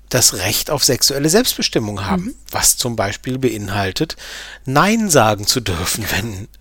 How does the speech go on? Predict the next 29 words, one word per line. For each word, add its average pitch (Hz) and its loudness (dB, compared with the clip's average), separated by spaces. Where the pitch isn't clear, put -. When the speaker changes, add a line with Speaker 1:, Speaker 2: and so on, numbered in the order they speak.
Speaker 1:
jemand 104 -2
Sex - 2
möchte. 98 -4
Äh, 110 0
bei 104 0
unverheirateten 151 4
Frauen 131 2
war 117 4
das, 110 4
äh, - -6
länger 143 6
unstrittig. 180 2
Bei 123 8
verheirateten 139 4
Frauen, 101 -4
ähm, 123 2
dass - 6
die 185 0
ihrem 135 2
Mann 135 2
Nein 143 2
sagen 110 4
durften 107 -2
und 131 0
dass 127 0
der 139 2
dann 143 2
darauf 117 0
hören 156 2